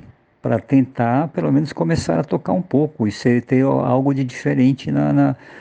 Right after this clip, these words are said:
nos meus estudos, porque se, se eu não me dedicasse quatro, cinco horas, três, quatro, cinco horas por dia, eu não conseguia decorar uma peça, tocar uma peça, melhorar a minha técnica.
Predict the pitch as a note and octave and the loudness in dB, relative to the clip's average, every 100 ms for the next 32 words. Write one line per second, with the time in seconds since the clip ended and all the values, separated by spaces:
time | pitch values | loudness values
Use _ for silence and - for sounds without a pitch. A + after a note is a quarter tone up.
0 | - - B2+ C3 A#2 - - C#3+ B2 F2+ | -12 0 4 4 2 -6 -6 -4 -2 -6
1 | - G#2 - A2 G#2+ G#2 G2 - A#2+ A2+ | -6 -6 -2 0 2 0 -2 0 2 4
2 | A2+ A2+ A2+ A2 A2+ A2+ - - - - | 4 4 4 2 2 -2 -8 -20 -6 0
3 | D3+ F3+ D3+ C3 C3+ - A2+ - - A#2+ | 0 2 2 0 0 -2 -4 -4 -8 -4
4 | A2 A2 - G2+ F2+ - A#2+ A#2+ G#2 G#2 | -2 -2 -6 -10 -10 0 0 2 2 4
5 | A2 G#2 F#2+ - A2+ A#2+ - A#2 A#2 - | 2 2 -2 -2 2 0 0 -4 -4 -2
6 | A#2 - A2 G#2+ - B2+ G2+ A2+ C#3+ F3+ | -4 0 0 0 -2 -2 0 2 2 2
7 | F3 E3 D#3+ D#3 D3+ B2 C#3+ D#3 D#3 - | 0 -2 -2 -4 -2 0 0 0 -2 -8
8 | _ _ _ D3+ A2 - A2 G#2+ B2+ C#3 | _ _ _ -6 -4 0 0 2 0 0
9 | C#3 B2+ - - A2+ - - A2+ A2 B2 | 0 0 -2 -6 -4 -4 -6 -6 -6 -4
10 | B2 A2+ - A2 A2+ A2 A2 A#2 C3+ C#3+ | -2 -2 -2 0 2 2 2 2 2 0
11 | B2 A#2+ A#2+ A2 B2+ A#2 | -2 -2 -4 -4 -6 -6